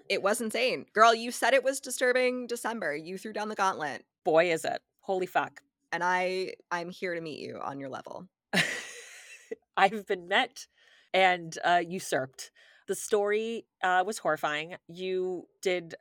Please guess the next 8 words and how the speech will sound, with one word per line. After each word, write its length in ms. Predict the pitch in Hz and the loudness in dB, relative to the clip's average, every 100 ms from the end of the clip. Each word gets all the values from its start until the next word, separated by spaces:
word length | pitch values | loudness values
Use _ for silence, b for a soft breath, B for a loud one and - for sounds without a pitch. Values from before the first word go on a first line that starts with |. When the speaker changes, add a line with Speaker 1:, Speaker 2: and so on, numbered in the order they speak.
| - | 0
Speaker 2:
an 100 | 180 | 0
amazing 520 | 175 165 160 202 208 | 0 -4 -6 -8 -6
job. 420 | 156 123 131 196 - - | -6 -4 -4 -4 -8 -2
I'd 180 | 160 156 | -2 -2
never 280 | 160 156 196 | -4 -4 -4
heard 180 | 151 | -4
of 80 | 143 | -4
this. 480 | 147 139 233 - | -4 -2 -4 -8